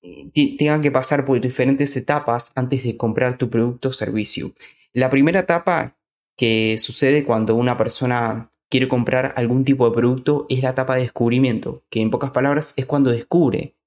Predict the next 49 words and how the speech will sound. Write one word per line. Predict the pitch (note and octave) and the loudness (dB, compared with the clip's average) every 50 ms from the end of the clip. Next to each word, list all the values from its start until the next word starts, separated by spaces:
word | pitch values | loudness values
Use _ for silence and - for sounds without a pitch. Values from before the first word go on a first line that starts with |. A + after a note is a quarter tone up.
| _ | _
ese | B2 B2 A#2 - - - C3 B2 A#2+ A#2 A#2 A2+ | 0 0 0 0 -2 0 0 0 0 2 2 2
negocio, | A2+ A#2 A#2+ B2 B2 A#2 - - - G2 G2+ - - - - - - _ _ _ _ | 2 2 2 2 2 0 -2 -4 -6 -6 -8 -8 -12 -18 -20 -20 -20 _ _ _ _
el | A#2+ A#2 A2+ A2 | -2 -2 -2 0
cual | - B2+ A#2+ B2 C3+ C#3+ C#3+ C#3 - - - _ - | 0 2 2 2 2 0 0 -2 -10 -18 -20 _ -4
vende | A#2+ C3 B2+ C3+ C#3 C#3 | 0 2 2 4 4 4
el | C3+ C3+ | 4 2
producto | A#2+ A2+ A#2 B2 B2 - C#3+ C3 | 2 2 2 2 2 0 0 0
que | - A2 | 0 -2
está | A#2 - - A#2 - | -2 -2 -4 -4 -2
queriendo, | - - A2+ A2+ G#2 G2+ A2 - | -2 -2 0 0 -2 -2 -4 -4
¿no? | - G2 - _ - - - - - - - - - _ _ | -4 -4 -6 _ -18 -20 -18 -18 -18 -18 -20 -20 -20 _ _
Y | - E3 F3+ G3 G#3 G3+ G3+ - _ _ _ | -2 0 0 2 0 -2 -4 -10 _ _ _
así | - C3+ - - D#3+ | -2 0 2 2 2
sucesivamente | D3+ - D3+ D3 - E3+ D#3+ D#3 E3 E3+ F3+ F3 F3+ F3+ G3+ F#3+ G3 - | 0 0 -2 -4 -2 0 2 2 2 2 2 2 2 2 0 0 0 -2
hasta | - D#3+ D#3 - - E3+ | -4 -6 -2 -2 0 2
la | E3 C#3+ D3 D#3+ - - - | 2 2 2 0 -2 0 0
etapa | C3 B2+ C3+ C#3 C3 C3+ - D3+ D3+ E3 - - - _ _ _ _ - | -2 0 0 -2 -2 0 0 -2 -2 -2 -4 -8 -14 _ _ _ _ -2
que | A#2+ A#2+ B2 | 0 0 0
es | C3+ - - - - | 0 -2 -4 -6 -4
la | C3 A#2+ A2+ A#2 | -2 0 2 2
de | A#2 A#2 | 2 0
cierre, | - - - E3+ D#3+ D#3 D#3 D#3+ F3 E3+ E3+ | 0 0 0 0 0 2 0 0 -2 -2 -2
en | - A#2 | -2 -2
la | A2+ A2 G#2+ | -2 -2 0
cual | - C3 C3 C3 | 0 0 2 2
al | C3+ C3 | 0 0
final | C3+ C#3 C3 C3+ C3+ C3+ C#3 C#3+ C#3 C#3 - _ _ _ _ | 0 2 2 2 2 2 0 -2 -2 -6 -12 _ _ _ _
el | - A#2+ A#2 | -2 -2 0
potencial | A#2 A#2+ A#2+ A#2+ A#2+ A#2+ - - C3+ B2+ B2+ B2+ | 2 0 0 0 0 -2 0 0 0 0 0 0
cliente | C3 C3+ C3 C3+ D3 D3 | 0 2 2 4 2 2
se | - A#2 | 0 -2
termina | A2 - A2+ A#2 A#2+ B2+ B2+ B2 | -2 -2 -2 0 0 0 0 0
convirtiendo | - B2+ A#2+ A#2+ A#2+ B2 - C3 C3 C3 B2 | 0 0 0 0 0 0 0 0 2 2 2
en | A#2 B2 | 2 0
un | B2+ C3 | 0 -2
cliente | B2+ C3 B2 B2+ B2+ B2+ C3 | -2 -2 -2 0 0 0 0
real | C3 C3 C3+ C3+ C3+ C#3 | 2 2 2 2 2 2
de | C#3 C#3 | 2 2
la | C#3+ | 2
empresa | C#3+ C#3 D#3 D#3+ D3+ - F#3+ - - | 2 2 2 0 0 0 -2 0 2
por | A#2 A#2+ A#2 A#2 | 2 2 2 2
el | A#2 A#2 | 0 0
simple | - C#3 C3+ B2+ C3 C3+ | 0 2 2 2 2 2
hecho | C3 C3+ E3+ | 2 2 2
de | D#3+ C#3+ - | 2 2 0
que | - G2+ | -2 -2
compró | - A2+ A2 A2+ C3 B2+ | -2 -2 0 2 2 0
el | B2+ B2+ | 0 0
producto | A#2 A#2 A#2 B2 B2+ - - D3 D3+ - | 0 0 0 0 0 0 0 0 0 -4